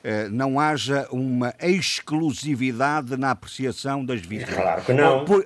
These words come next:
Speaker 1: também, eh, tem, e, e diz mais, diz que há vítimas das vítimas, não é?
Speaker 2: Exatamente. Ah, vamos lá ver, nós que, que, eh,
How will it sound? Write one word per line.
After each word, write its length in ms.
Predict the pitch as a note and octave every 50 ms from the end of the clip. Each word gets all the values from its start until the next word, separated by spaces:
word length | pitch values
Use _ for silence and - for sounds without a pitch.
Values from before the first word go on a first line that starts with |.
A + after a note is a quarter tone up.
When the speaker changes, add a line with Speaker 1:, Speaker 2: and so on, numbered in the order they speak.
| C#3
Speaker 1:
também, 500 | - - E3 D#3 C#3 C#3 F#3 F#3+ F3 D#3
eh, 160 | F3+ C3+ C#3
tem, 220 | - - D#3 D3 D#3
e, 320 | - F3 F#3 G3 F#3 F3
e 20 | E3
diz 220 | D3 F#3 G#3 F3
mais, 280 | E3+ E3+ F#3 F#3+ C#3+ F#2+
diz 180 | A#2 B2+ -
que 140 | - - E3+ -
há 140 | - D3 D#3
vítimas 520 | C3+ G2+ A#2 F3+ F#3 - G#3 F#3+ G3 F#3+
das 140 | F3 G#3 G3
vítimas, 500 | E3 E3 F3 F3+ D#3+ - A#2 G2 E2+ D#2
não 160 | E2+ F#2+ F#2+
é? 80 | G2+ C3+ - _ _ _ _ _ _ _ _ _ _ - _ -
Speaker 2:
Exatamente. 1080 | - E3 B2 - - E3+ - - D3+ D#3 G3 G#3 G3 F#3 E3+ E3 - D#3 D3 D3+ D3+ - - C3
Ah, 140 | - F3 F3 - - B2 F#2+ G2+
vamos 280 | F#2+ G#2 B2 B2 A#2+
lá 100 | B2 A2+
ver, 220 | G#2 A2 F#2+ F2+ F2+
nós 380 | A2 C3 D3 D3+ D#3+ D#3+ -
que, 180 | - - D3 A2
que, 540 | G2+ - - C3+ C#3 C3+ B2 A#2 A2 G2+ - - - - - - -
eh, 300 | G2+ F#2 F#2+ F#2+ -